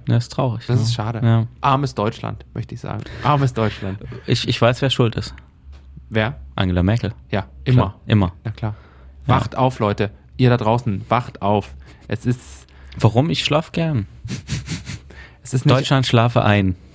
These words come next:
Speaker 2: Stimmt, Deutschland, Deutschland, schlafe ein und wache nie mehr auf.
Speaker 1: Ich glaub, es wird, es würde vielen Leuten besser gehen in Deutschland, wenn mehr geschlafen werden würde.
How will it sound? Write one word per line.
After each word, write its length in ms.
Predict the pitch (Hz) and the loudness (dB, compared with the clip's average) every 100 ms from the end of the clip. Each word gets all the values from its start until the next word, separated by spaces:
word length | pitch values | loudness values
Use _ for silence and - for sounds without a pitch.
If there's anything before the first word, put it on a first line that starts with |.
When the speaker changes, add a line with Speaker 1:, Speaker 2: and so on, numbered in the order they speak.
| - | -18
Speaker 2:
Stimmt, 400 | - - 117 110 | -14 0 0 2
Deutschland, 400 | 120 127 131 123 - - - | 0 2 2 0 -2 -16 0
Deutschland, 400 | 131 - 131 123 | 2 4 2 4
schlafe 400 | 131 127 - 113 | 2 2 0 0
ein 260 | 127 156 - - | 0 0 -4 -10
und 220 | - 123 127 | 2 4 4
wache 240 | 135 143 | 2 4
nie 260 | 143 175 190 | 4 4 4
mehr 320 | 180 165 - | 2 2 0
auf. 320 | 104 104 - _ _ - - | -2 -2 -8 _ _ -2 2
Speaker 1:
Ich 80 | 120 | 4
glaub, 180 | 131 | 4
es 140 | - - | 2 -4
wird, 80 | - - | -4 0
es 180 | 131 - | 0 4
würde 240 | 143 147 | 4 4
vielen 340 | 135 - 170 165 | 2 4 4 6
Leuten 300 | 147 - 135 | 4 4 2
besser 260 | 131 143 | 2 4
gehen 140 | 123 117 | 4 6
in 80 | 113 | 6
Deutschland, 340 | 113 120 110 | 4 4 4
wenn 140 | 107 101 | 6 6
mehr 200 | 104 107 | 4 2
geschlafen 640 | - 92 90 - 92 87 - _ - | 2 2 2 0 -2 -2 -10 _ 0
werden 300 | 95 90 85 | 2 4 2
würde. 320 | 87 85 | 2 2